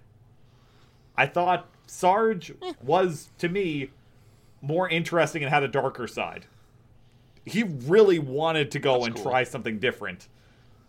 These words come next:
Speaker 1: And be
Speaker 2: And he did. He
Speaker 1: I,
Speaker 2: did
Speaker 1: that,
Speaker 2: a good
Speaker 1: this is
Speaker 2: job
Speaker 1: it.
Speaker 2: with
Speaker 1: Like,
Speaker 2: it.
Speaker 1: I, I'll give him and Karl Urban credit. I thought the actors were good. It's just the script was bad.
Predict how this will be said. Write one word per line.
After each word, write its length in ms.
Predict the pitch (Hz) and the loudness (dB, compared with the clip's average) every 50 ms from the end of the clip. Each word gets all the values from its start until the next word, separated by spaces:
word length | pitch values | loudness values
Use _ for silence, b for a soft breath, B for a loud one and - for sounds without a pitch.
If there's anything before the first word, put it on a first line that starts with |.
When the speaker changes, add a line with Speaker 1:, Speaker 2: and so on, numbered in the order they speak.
| b _ - | b _ -2
Speaker 1:
And 240 | 127 131 131 120 107 | -2 -2 -2 -4 -6
be 220 | 147 156 156 156 - _ _ _ _ _ _ _ - - - | -6 -6 -6 -8 -14 _ _ _ _ _ _ _ -20 -12 -8
Speaker 2:
And 140 | 160 147 160 | -6 -2 0
he 100 | 175 156 | 0 4
did. 300 | 160 220 240 208 139 120 | 6 8 8 8 6 6
He 60 | 120 | 6
Speaker 1:
I, 100 | 135 143 | 4 6
Speaker 2:
did 120 | 143 165 170 | 6 6 6
Speaker 1:
that, 80 | 190 214 | 6 6
Speaker 2:
a 20 | |
good 80 | 151 - | 4 2
Speaker 1:
this 120 | 220 - | 2 4
is 80 | 190 151 | 2 2
Speaker 2:
job 80 | 185 | 2
Speaker 1:
it. 80 | 233 - | 0 0
Speaker 2:
with 60 | 185 | 2
Speaker 1:
Like, 120 | 127 131 - | 2 0 2
Speaker 2:
it. 60 | - | 2
Speaker 1:
I, 220 | 135 156 196 214 208 - - | 2 2 2 0 -4 -2 2
I'll 160 | 123 170 208 | 4 4 4
give 180 | 208 277 277 202 | 4 2 2 4
him 160 | 214 214 226 | 4 4 4
and 80 | 233 | 2
Karl 300 | 214 - 147 165 180 175 | 0 0 0 0 2 0
Urban 220 | 151 156 156 170 147 | 0 0 0 -2 -2
credit. 280 | - - 185 233 117 - | 2 2 2 2 4 2
I 100 | 127 131 | 2 4
thought 200 | 185 196 240 262 | 4 4 4 4
the 120 | 220 151 | 6 6
actors 400 | 147 190 254 247 - 247 175 180 | 6 6 4 0 -2 -2 -2 0
were 80 | 175 139 | -2 -2
good. 280 | 117 156 202 240 220 | 0 2 2 2 2
It's 100 | 131 113 170 | 0 0 -2
just 160 | 175 170 - | -2 0 0
the 80 | 170 165 | -4 -4
script 340 | - - - 180 202 - | -4 -2 -2 -2 0 0
was 160 | 208 139 104 87 | -2 -4 -2 -2
bad. 340 | 85 95 90 92 90 92 | -4 -4 -4 -4 -6 -10